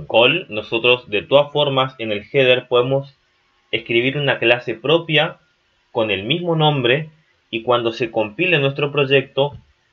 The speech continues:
Angular va a cambiar de nombre a esa clase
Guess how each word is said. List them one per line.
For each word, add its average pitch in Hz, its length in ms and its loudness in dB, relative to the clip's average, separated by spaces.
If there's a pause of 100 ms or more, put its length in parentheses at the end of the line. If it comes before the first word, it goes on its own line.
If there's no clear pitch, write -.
Angular 139 680 2 (720)
va 120 260 2
a 131 80 -2
cambiar 120 420 2
de 127 80 0
nombre 113 300 0
a 104 40 6
esa 101 220 -8
clase 82 380 -6